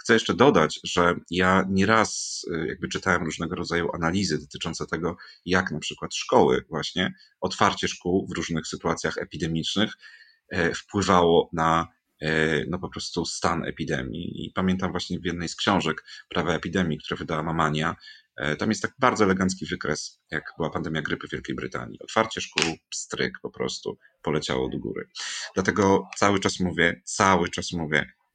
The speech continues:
to nie chodzi o to, żeby mówić i zero-jedynkowo, otwierać szkoły czy nie. Czy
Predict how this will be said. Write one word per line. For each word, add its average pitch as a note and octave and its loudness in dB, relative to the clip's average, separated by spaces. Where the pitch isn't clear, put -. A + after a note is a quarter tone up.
to - -2
nie F#2+ 4
chodzi F#2+ 2
o - -2
to, E2+ -6
żeby D#2+ -6
mówić F2+ -4
i E2 -4
zero-jedynkowo, E2 2
otwierać E2+ 0
szkoły D2 -2
czy - -10
nie. - -10
Czy F2+ 6